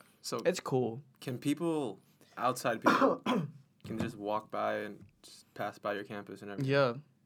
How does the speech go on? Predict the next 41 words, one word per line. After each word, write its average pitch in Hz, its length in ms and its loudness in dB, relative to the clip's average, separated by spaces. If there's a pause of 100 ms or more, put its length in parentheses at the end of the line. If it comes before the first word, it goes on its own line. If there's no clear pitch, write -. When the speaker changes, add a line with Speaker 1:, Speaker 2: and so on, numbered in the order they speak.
(160)
Speaker 2:
They 143 100 -2
could 151 100 2
walk 135 280 6
in 131 120 2
some 135 140 2
of 131 60 4
the 123 80 2
buildings 120 500 0
during, 117 360 -4
like, 117 180 -8 (220)
trading 117 380 0
hours, 120 340 -4
but, - 320 -6
you 117 120 -6
know, 113 100 -6
Speaker 1:
Mm-hmm. 117 120 -6
Speaker 2:
like, - 300 -12
um, 120 360 -6 (460)
past 135 280 4
certain 127 240 2
times, 120 340 4
you 120 80 0
need, 117 140 -2
like, 120 160 -4
security 113 420 -4
cards 117 320 -4
to 127 80 -6
get 120 140 -6
in. 117 260 -6 (260)
Speaker 1:
All - 80 -10
right, - 200 -14 (100)
yeah. - 120 -14
Speaker 2:
Yeah. 110 220 -4 (220)
Speaker 1:
'Cause 113 120 -6
ours 143 220 2
is, - 300 -8 (340)
everyone 123 300 -4
you 107 80 -6
see, 101 380 -4 (360)
student, 117 520 -6 (180)
professor, 104 720 -8